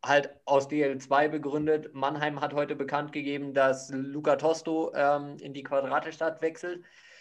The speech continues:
Da, das ist Förderspieler D E L zwei zweitausendeinundzwanzig, den sollte man auch mal auf dem Zettel haben. Da bin ich auch sehr, sehr gespannt, was der alles so,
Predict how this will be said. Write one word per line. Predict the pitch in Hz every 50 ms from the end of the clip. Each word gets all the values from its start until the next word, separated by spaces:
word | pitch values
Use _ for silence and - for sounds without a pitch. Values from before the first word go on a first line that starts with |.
| - - - - -
Da, | - 123 139 143 156 165 170 175 -
das | 147 135 156 156 151
ist | 151 151 147 - - - -
Förderspieler | - - 170 180 190 180 175 175 - 180 170 180 175
D | 175 175 175
E | 165 175
L | - 170 170 165 160
zwei | - - - 160 160 165 175 175 165 - -
zweitausendeinundzwanzig, | - - - 156 151 156 156 151 156 151 - - 160 165 165 160 160 - - 160 160 165 165 165 170 170 165 160 - - _ _ _ _
den | - 143 127 127 139 147 165 180 170
sollte | 135 147 156 180 175 175 165
man | 151 151 151 151
auch | - 165 165 -
mal | 165 156
auf | - 151 156 151
dem | - 143 143
Zettel | - - 165 165 165 165 156
haben. | 160 165 160 165 151
Da | 147 143
bin | - 147 147
ich | 143 - 135
auch | 156 156
sehr, | 156 - 143 151 156 151
sehr | 151 156 156 156 156 156 - - _ _ - - - - _ _
gespannt, | - 151 139 - - 151 156 170 185 180 - - - _ _ _ _ _ _ _ _ _ _ - 139
was | 123 117 135 143 143 139 - - - - - _
der | 135 131 127 139 143 151 160 160 -
alles | 160 165 170 170 165 - -
so, | 160 160 165 165 165 165 170 165 165 156 -